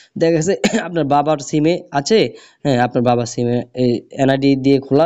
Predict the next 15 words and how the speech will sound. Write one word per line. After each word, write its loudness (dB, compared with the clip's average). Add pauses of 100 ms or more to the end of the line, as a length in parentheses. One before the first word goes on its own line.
আপনার -6
বাবার -4
সিমে -4
আছে, -4
তো -4
আপনি -2
চাইলে -2
আপনার -2
সিমে -4 (100)
আপনার -4
এনআইডি 2
দিয়ে -2
ট্রান্সফার -4
করতে -6
পারবেন। 0